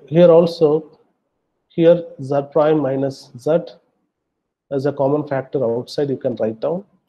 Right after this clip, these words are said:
Here also the same thing you can write outside, and remaining thing you keep it as such. I have moved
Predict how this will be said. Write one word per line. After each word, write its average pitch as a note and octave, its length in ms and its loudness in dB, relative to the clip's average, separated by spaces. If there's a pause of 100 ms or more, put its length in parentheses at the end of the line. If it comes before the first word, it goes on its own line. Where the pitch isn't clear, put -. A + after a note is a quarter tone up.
(280)
Here C#3+ 100 -2
also D3 400 2
the C#3 120 -4
same C3 300 -4
thing C#3 180 -2
you B2 60 -6
can A#2 200 -8
write - 300 -6
outside, - 540 -10 (200)
and B2 220 -4
remaining C3 340 0
thing C#3+ 180 -2
you B2 200 -4
keep A#2+ 200 -8
it C3+ 100 -6
as G#2 160 -6
such. - 340 -18 (540)
I C#3 100 0
have D#3 140 4
moved E3 360 2